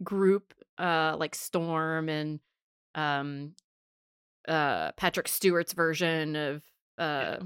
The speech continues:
Speaker 1: Professor X and, and that sort of thing. So kind of the
Speaker 2: Wolverine,
Speaker 1: original
Speaker 2: yeah.
Speaker 1: movie people, um, with the younger generation. And a lot of 'em are introduced in this, which is cool. Like, you see Blink, and she is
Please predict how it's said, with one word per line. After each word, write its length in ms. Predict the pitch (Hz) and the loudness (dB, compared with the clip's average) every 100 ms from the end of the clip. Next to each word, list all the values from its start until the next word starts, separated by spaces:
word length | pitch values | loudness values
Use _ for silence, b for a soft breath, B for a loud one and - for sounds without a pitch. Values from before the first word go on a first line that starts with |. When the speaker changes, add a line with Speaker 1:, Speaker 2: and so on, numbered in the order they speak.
| 190 | -8
Speaker 1:
Professor 400 | 185 - 147 151 | -6 -4 -4 -2
X 240 | 151 - - | -2 -2 -6
and, 300 | 151 143 139 | -6 -6 -6
and 120 | 147 | -8
that 120 | 147 | -8
sort 140 | - 156 | -6 -6
of 80 | - | -4
thing. 300 | 147 143 143 | -6 -6 -4
So 180 | 170 | -4
kind 220 | 151 170 160 | -2 -4 -4
of 60 | |
the 60 | 165 | -2
Speaker 2:
Wolverine, 160 | 175 180 | 0 0
Speaker 1:
original 280 | 170 170 160 | 0 -2 -2
Speaker 2:
yeah. 60 | 160 | -2
Speaker 1:
movie 340 | 156 156 156 147 | 0 0 0 -2
people, 500 | - 156 139 143 _ _ _ _ _ - | -6 -4 -4 -4 _ _ _ _ _ 2
um, 440 | 170 160 156 156 - | 4 6 2 -2 2
with 240 | 208 214 - | 6 6 4
the 80 | |
younger 340 | 185 185 180 175 | 2 4 4 2
generation. 840 | 160 147 143 117 107 - 113 104 - | 2 0 -2 -6 -6 -4 -4 -6 -2
And 160 | 175 185 | 4 6
a 40 | |
lot 140 | 190 220 | 8 8
of 60 | |
'em 100 | 185 | 6
are 220 | 156 147 - | 2 0 0
introduced 600 | 190 180 165 160 151 - | 0 0 -2 -4 -4 -4
in 120 | 147 | -4
this, 160 | - - | -4 -10
which 120 | 156 | -10
is 140 | 147 | -10
cool. 220 | - 151 135 | -6 -4 -2
Like, 160 | - | -2
you 80 | 175 | -4
see 160 | - 170 | -2 -2
Blink, 400 | 147 143 135 - | -2 -4 -6 -8
and 120 | 143 | -6
she 200 | - 156 | -6 -4
is 180 | 135 127 | -4 -6